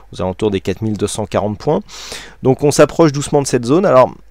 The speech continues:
il est à noter que depuis, euh, la phase de hausse que nous avons connue ici, où nous avons eu,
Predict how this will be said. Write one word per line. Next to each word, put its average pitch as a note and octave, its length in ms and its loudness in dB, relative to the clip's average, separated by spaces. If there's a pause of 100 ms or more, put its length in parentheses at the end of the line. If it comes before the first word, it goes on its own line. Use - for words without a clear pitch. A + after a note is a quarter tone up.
(120)
il C3 80 -4
est C3 140 2
à D#3 60 6
noter D3+ 300 2
que E3 120 4
depuis, D#3+ 580 2
euh, G2 800 2
la G#2 120 -2
phase C#3 280 4
de B2+ 80 0
hausse C#3 320 4
que - 100 -4
nous A2 140 -2
avons A#2 220 2
connue C#3+ 300 0
ici, C#3 260 -4
où A2+ 80 0
nous G2+ 180 -4
avons A2 260 0
eu, D3 140 -2